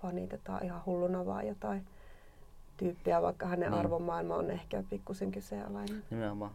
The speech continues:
Speaker 2: Se on, tota, se on kans jännä, että nykyään, niinku, siis on, niinku, on kolme eri tyyppiä. Se saattaa olla, että on ne, ketkä, niinku,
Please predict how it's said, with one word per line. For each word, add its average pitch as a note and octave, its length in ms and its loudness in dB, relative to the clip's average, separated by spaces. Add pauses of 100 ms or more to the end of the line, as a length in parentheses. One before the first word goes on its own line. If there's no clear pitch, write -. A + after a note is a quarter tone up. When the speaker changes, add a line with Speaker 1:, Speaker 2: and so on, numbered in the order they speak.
Speaker 2:
Se - 140 0
on, G#2+ 80 4
tota, G#2 420 2 (920)
se - 100 0
on G2+ 60 2
kans G#2 160 4
jännä, G#2+ 260 8
että F#2+ 160 2
nykyään, G2+ 380 4
niinku, F2+ 340 2 (100)
siis F2 140 -4
on, F2+ 180 0
niinku, E2+ 320 -4 (600)
on - 260 0
kolme G2 300 10
eri F2 140 0
tyyppiä. - 400 -6 (120)
Se - 100 -6
saattaa - 420 -4
olla, - 120 0
että D#2+ 160 -2
on G2 100 4
ne, A2+ 120 4
ketkä, G2+ 240 0
niinku, F2+ 220 -4